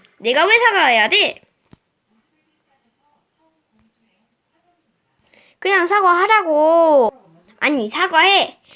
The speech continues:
난 싫어. 사과하라고. 싫다고. 사과하라고. 싫다고. 에휴.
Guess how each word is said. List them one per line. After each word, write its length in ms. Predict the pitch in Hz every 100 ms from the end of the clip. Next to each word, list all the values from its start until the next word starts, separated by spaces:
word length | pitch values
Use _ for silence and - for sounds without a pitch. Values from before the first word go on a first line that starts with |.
| _ -
난 240 | 349 403
싫어. 500 | 415 440 440 453 392
사과하라고. 960 | 381 440 415 415 427 440 415 381 370 381
싫다고. 880 | 392 427 427 440 415 392 330 339
사과하라고. 920 | 359 381 370 370 381 381 381 311 294 330
싫다고. 1160 | 359 - 381 359 302 285 302 330 311 247 - _ _ _ _ _ _ _ _ 330
에휴. 280 | 320 285